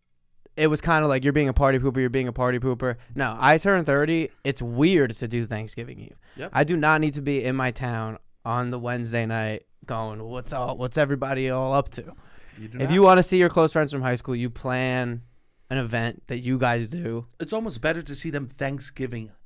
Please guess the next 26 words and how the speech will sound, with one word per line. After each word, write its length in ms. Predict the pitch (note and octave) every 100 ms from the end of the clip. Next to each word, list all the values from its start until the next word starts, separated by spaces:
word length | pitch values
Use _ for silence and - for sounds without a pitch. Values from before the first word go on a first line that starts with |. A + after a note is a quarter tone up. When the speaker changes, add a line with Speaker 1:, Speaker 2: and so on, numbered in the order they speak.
| _
Speaker 2:
night. 500 | G#2 G#2 - - - C3
Speaker 1:
I 100 | D#3
would 140 | C#3+
love 220 | C3+ F3+
that. 280 | A#2+ B2 A2+ -
Speaker 2:
You, 240 | D3 F#3+ G#3
you 180 | F3 A3
leave 380 | E3+ G3 A3+ D#3
because, 300 | D#3 F3 -
"Oh, 140 | E3
me 140 | D#3+ D#3+
and 60 |
my 100 | D#3
friends 260 | D3 D#3+ C#3+
are 60 | C3
getting 220 | C3+ C3+
together 340 | B2+ B2+ B2
on 100 | A#2+
Thanksgiving 540 | A#2 A#2+ A#2 B2 A2 G#2
night." 400 | F#2+ - - - _
Speaker 1:
Yes. 460 | C#3 A#2 - - -
Speaker 2:
That 440 | B2+ G3 G#3+ B3+
is 160 | D#3+ D#3+ -
almost 420 | F#3 E3+ - -
the 80 | D#3
more, 240 | D#3 D#3+